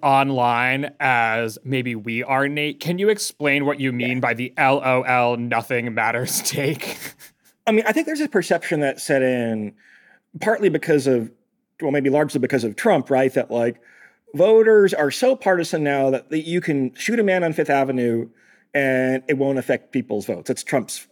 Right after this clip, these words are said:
Speaker 2: kind of famous quote. And I think that's, to a first approximation, wrong or exaggerated. I mean, first off, you look at, like, Trump himself.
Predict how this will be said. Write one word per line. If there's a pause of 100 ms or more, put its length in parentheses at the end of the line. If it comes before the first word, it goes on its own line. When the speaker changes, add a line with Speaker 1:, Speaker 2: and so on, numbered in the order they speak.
(160)
Speaker 2:
kind
of
famous
quote. (380)
And (520)
I
think
that's, (280)
to
a
first
approximation,
wrong
or (420)
exaggerated.
I
mean,
first
off,
you
look
at,
like, (580)
Trump
himself.